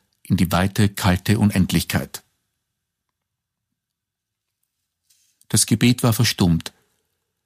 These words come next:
Leise trat der Bauer ans Bett, und mit tropfenden Augen schloss er der treuen Lebensgefährtin die blassen Lider. Wir traten wieder in die große Stube.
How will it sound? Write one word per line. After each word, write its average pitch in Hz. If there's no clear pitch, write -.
Leise 104
trat 92
der 98
Bauer 98
ans 92
Bett, -
und 107
mit 107
tropfenden 123
Augen 104
schloss 117
er 127
der 110
treuen 101
Lebensgefährtin 101
die 104
blassen 92
Lider. 90
Wir 120
traten 120
wieder 110
in 104
die 107
große 104
Stube. 87